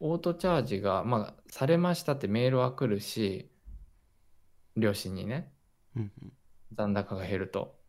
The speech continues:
Speaker 1: で、およびその残金が減ったはずなのに増えちゃうわけよ、買いに行くと。
Speaker 2: まあまあ、オートでチャージされるからってことだよね。
Speaker 1: そうそうそうそう。
Speaker 2: うん。
Speaker 1: で、それは一応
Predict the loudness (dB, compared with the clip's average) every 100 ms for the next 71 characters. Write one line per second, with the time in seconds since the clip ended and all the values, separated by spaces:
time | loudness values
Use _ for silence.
0 | _ -20 -20 _ 2 4 4 4 6 6
1 | 4 0 -2 0 -2 0 2 2 2 0
2 | 2 2 2 0 -2 0 0 2 2 4
3 | 2 0 0 2 2 2 -2 -2 -4 -6
4 | -6 -10 -4 0 0 -2 -6 -6 -6 -8
5 | -10 -20 -20 -20 -20 -20 _ _ _ -8
6 | -2 -2 -4 -10 -8 -8 -4 -6 -6 -10
7 | -12 -10 -10 -8 -12 -10 -10 -10 -12 -14
8 | -14 -14 -14 -12 -10 -6 -6 -6 -8 -8
9 | -6 -6 -4 -4 -4 -6 -6 -6 -4 0
10 | 2 4 2 0 -4 -2 2 2 0